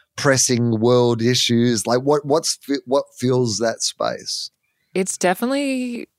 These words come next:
Speaker 2: definitely pressing world issues. I think my brain space is, like, a reflection of what is, like, currently happening on my Instagram. So at the moment, like, all I can think of is, like, um,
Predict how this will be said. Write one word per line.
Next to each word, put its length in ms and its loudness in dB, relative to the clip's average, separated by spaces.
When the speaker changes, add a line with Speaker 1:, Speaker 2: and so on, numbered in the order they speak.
Speaker 2:
definitely 540 -2
pressing 520 -4
world 220 0
issues. 340 -4
I 140 -2
think 280 -4
my 120 0
brain 420 -4
space 400 -2
is, 140 -4
like, 120 -4
a 80 -4
reflection 600 -6
of 140 -8
what 180 -6
is, 100 -8
like, 200 -8
currently 360 -6
happening 400 -8
on 120 -6
my 100 -6
Instagram. 640 -6
So 100 0
at 60 4
the 80 4
moment, 320 2
like, 160 -2
all 180 0
I 140 0
can 140 -8
think 320 -8
of 280 -6
is, 260 -4
like, 340 -6
um, 520 -4